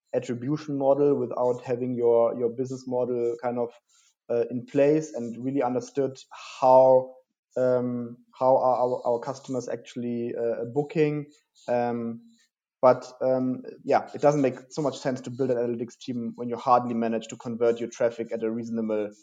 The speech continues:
um, bottom line return on ad spend. So once this is fine and working, it is super important from my point of view to start building up some analytical resources. So call it B I, analytics, or, or marketing intelligence, uh,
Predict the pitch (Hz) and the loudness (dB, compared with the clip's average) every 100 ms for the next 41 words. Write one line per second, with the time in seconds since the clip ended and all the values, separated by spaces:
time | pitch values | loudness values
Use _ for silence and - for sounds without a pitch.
0 | _ _ _ 101 104 104 98 101 _ _ | _ _ _ -6 -4 -4 -6 -10 _ _
1 | _ - 123 143 123 113 110 107 104 101 | _ 0 0 0 -2 0 0 0 -6 -10
2 | - 117 113 123 110 104 104 - - - | -14 -14 -8 -4 -4 -2 -6 -6 -12 -18
3 | - _ - 127 147 196 202 185 156 - | -18 _ -4 4 6 6 0 -4 -8 0
4 | 143 160 170 147 131 151 - 180 175 135 | 2 4 2 -2 2 0 0 -6 -6 -8
5 | - 165 170 147 - 147 143 143 - _ | -10 -4 -2 -2 2 0 2 -4 -14 _
6 | _ _ _ - 131 135 139 143 139 139 | _ _ _ -6 0 0 0 -2 -2 -4
7 | 135 131 123 - 127 127 131 - 139 135 | -6 -8 -14 0 4 4 0 -4 -2 -2
8 | 131 131 - 127 120 123 123 127 131 117 | -2 -4 -4 -8 -6 -6 -6 -8 -8 -8
9 | 139 170 196 196 220 - _ _ _ _ | -8 0 0 0 -4 -18 _ _ _ _
10 | 131 123 143 135 - - - 131 151 156 | -6 4 6 6 2 -8 2 6 8 8
11 | 156 135 127 139 156 151 143 - 123 120 | 6 2 0 0 -2 -2 -4 -6 -4 0
12 | 117 117 120 123 139 135 - 139 127 131 | 0 -2 -2 0 0 -2 -8 -8 -6 -6
13 | 127 123 127 123 123 120 - 120 117 | -6 -4 -6 -6 -8 -10 -12 -6 -6